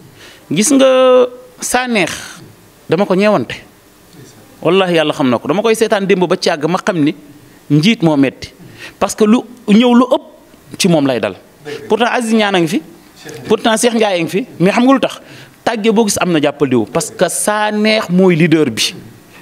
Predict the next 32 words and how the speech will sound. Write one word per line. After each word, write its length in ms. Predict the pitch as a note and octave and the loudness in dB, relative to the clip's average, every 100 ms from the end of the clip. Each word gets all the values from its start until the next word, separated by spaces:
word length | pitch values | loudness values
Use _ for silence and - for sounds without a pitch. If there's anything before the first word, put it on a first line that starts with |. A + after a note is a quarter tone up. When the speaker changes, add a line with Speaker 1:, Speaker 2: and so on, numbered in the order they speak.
| - | 0
Speaker 1:
Lu 320 | D3 G3+ B3 | 4 4 4
ñëw 180 | A#3+ A2+ | 4 2
day 140 | G#2 | 0
dal 140 | A2 C#3 | -2 -2
ci 100 | G#3 | -2
kawam. 320 | G3+ D#3+ B3 - - - - - - - | -2 -2 -6 -14 -20 -20 -20 -20 -8 -2
Mais 160 | G#3+ | 0
nag 160 | B3+ A3 | 0 -2
gis 120 | A#3+ | -2
nga, 300 | C4 C4 - - - | 0 0 -2 -6 -6
Olof 180 | A#3+ A#3+ | -4 -2
nee 120 | A3+ | 0
na 80 | G#3+ | 0
boo 120 | G#3 G#3 | 0 0
nee 120 | G#3 | 0
tekk 240 | G#3 G3 | -2 -2
tekk 200 | G3+ G3 | -4 -2
wan 160 | F#3 E3 | -2 0
la 80 | D3 | 2
yoon, 260 | B2+ B2+ - - | 2 0 -2 0
réew 300 | D#3 A#3+ A3+ | 4 4 4
mi 100 | D#3 | 4
moo 160 | D3 | 2
laajatul 420 | C3+ B2 A#2 A2 G2+ | 0 0 -2 -2 0
loolu. 220 | F2 E2 - - - - - _ - - - - - | 0 -2 -10 -20 -20 -20 -20 _ -20 -20 -20 -10 -6
Parce 160 | E3 | -4
que 60 | - | -4
am 140 | F#3+ G#3 | -4 -2
na 80 | G3+ | -2
koo 160 | G3 | -2
xamante 400 | F#3+ F3+ F3 D#3+ | -2 -2 -2 2
ni 180 | C#3+ D4+ | 2 0